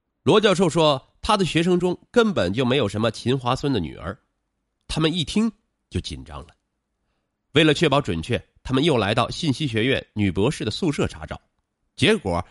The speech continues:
也没有叫秦冉的人。而在整个清华大学的女博士中，也没有叫秦冉的人。此时樊威大呼上当，但他没有打草惊蛇。二零零九年五月二十四日，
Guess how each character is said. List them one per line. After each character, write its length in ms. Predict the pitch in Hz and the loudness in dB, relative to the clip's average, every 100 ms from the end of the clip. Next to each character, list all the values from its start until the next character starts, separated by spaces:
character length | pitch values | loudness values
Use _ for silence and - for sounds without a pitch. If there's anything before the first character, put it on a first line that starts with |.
| _ | _
也 240 | 98 95 | 0 2
没 200 | 85 139 | 2 2
有 160 | 233 90 | 2 0
叫 180 | - 90 | -2 -4
秦 220 | - 87 | -4 -4
冉 120 | 95 - | -4 -6
的 60 | |
人。 180 | 73 65 _ _ _ _ _ _ _ _ - | -14 -16 _ _ _ _ _ _ _ _ -2
而 120 | 117 | 0
在 140 | 135 | 2
整 200 | 135 113 | 2 0
个 120 | 113 143 | 0 -2
清 220 | - 151 | 0 0
华 120 | 127 | 2
大 160 | 131 110 | 2 0
学 120 | 107 | 0
的 100 | 110 | -2
女 180 | 90 82 | 0 -2
博 160 | 95 | -2
士 160 | 113 85 | -2 -4
中， 240 | 95 107 _ _ | -4 -4 _ _
也 160 | 107 90 | -2 2
没 140 | 107 | 2
有 120 | 113 | 0
叫 200 | 85 104 | 0 -2
秦 260 | 92 - 110 | -2 -4 -6
冉 160 | 95 - | -6 -12
的 80 | 90 | -14
人。 160 | 67 - _ _ _ _ _ _ _ _ _ _ - | -14 -18 _ _ _ _ _ _ _ _ _ _ -2
此 180 | 135 | 0
时 320 | 135 135 156 147 _ _ | 2 2 0 0 _ _
樊 220 | 113 113 | 0 2
威 140 | 113 110 | 2 0
大 260 | 117 90 | 0 -2
呼 220 | 80 92 | -2 -4
上 240 | 92 92 73 | -4 -4 -6
当， 200 | 78 - _ _ _ _ | -8 -10 _ _ _ _
但 140 | 170 | -2
他 80 | 147 | 2
没 120 | 151 | 2
有 100 | 175 | 2
打 180 | 101 110 | 0 -2
草 160 | - 73 | -4 -8
惊 200 | - 104 | -10 -8
蛇。 260 | - 73 - _ _ _ _ _ _ _ _ _ _ _ _ _ _ _ - | -8 -14 -16 _ _ _ _ _ _ _ _ _ _ _ _ _ _ _ 0
二 140 | 180 | 4
零 140 | 165 170 | 6 4
零 120 | 180 | 4
九 160 | 143 120 | 2 2
年 260 | 123 131 | 4 2
五 100 | 110 | 2
月 100 | 101 | 2
二 140 | 87 101 | 2 -2
十 120 | 98 | -4
四 180 | - 85 | -6 -6
日， 200 | 67 | -8